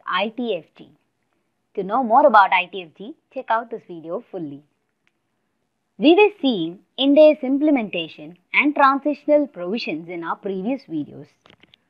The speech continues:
I'll now start with an example today. When there is a change in syllabus and question pattern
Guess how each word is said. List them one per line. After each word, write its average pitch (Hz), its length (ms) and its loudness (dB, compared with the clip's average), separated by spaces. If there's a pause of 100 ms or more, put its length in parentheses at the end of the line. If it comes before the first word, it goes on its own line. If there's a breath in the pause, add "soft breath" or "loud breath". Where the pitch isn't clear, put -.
(280)
I'll 226 180 2
now 381 160 6 (100)
start 247 320 2
with 269 120 -2
an 190 120 -10
example 180 580 -4
today. 131 280 -18 (1000)
When 277 200 2
there 320 140 10
is 285 120 2
a 302 80 2
change 370 360 2
in 269 220 2
syllabus 196 400 -2 (240)
and 190 260 -10 (360)
question 226 440 2
pattern 165 460 -6